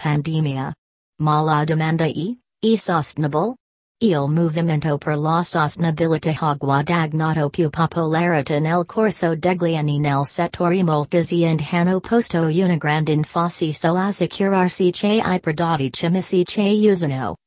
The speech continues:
i loro imbalaghi e la apertura operativa siano ecologici e abbiano anche un effetto minimo sull'ambiente.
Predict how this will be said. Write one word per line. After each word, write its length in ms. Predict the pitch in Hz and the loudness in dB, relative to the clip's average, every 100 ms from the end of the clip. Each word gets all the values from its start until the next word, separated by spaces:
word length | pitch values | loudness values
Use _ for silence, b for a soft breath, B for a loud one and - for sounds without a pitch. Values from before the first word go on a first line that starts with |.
| - | -4
i 100 | 143 | -4
loro 480 | 147 151 151 165 165 | 0 0 0 0 0
imbalaghi 680 | 160 156 180 175 175 165 147 | 0 0 2 2 2 0 -2
e 200 | 226 240 | 0 2
la 200 | 185 139 | 2 0
apertura 960 | - 190 185 - 180 165 - 170 156 | -4 -2 -2 -2 -2 -2 -2 0 2
operativa 380 | 156 190 170 160 | 0 -2 -2 -2
siano 600 | 156 147 143 156 165 156 | 0 -2 0 0 0 0
ecologici 880 | 147 - 165 151 160 175 151 165 160 | -2 0 0 2 0 0 -2 0 -2
e 220 | - 208 | 0 0
abbiano 640 | - 208 185 202 175 143 131 | 0 0 2 2 2 2 2
anche 380 | 147 147 - 170 | 2 0 0 -2
un 160 | 156 | 0
effetto 480 | 151 - 202 202 196 | 0 0 0 2 2
minimo 400 | 190 214 185 180 | 2 2 2 2
sull'ambiente. 880 | 170 156 147 151 156 143 131 120 | 2 0 2 0 0 0 -2 -6